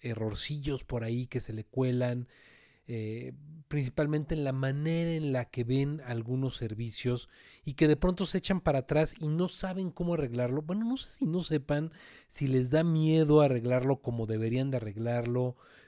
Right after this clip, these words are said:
si, si en este tema de, de estar tratando de hacer servicios todavía no están tan duchos como en el tema de hacer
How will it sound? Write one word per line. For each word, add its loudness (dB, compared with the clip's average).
si, -6
si -4
en 0
este -2
tema 2
de, 0
de -2
estar -4
tratando -2
de 0
hacer 2
servicios 0
todavía 0
no 0
están -4
tan -4
duchos -4
como -8
en -6
el -8
tema -4
de -4
hacer -4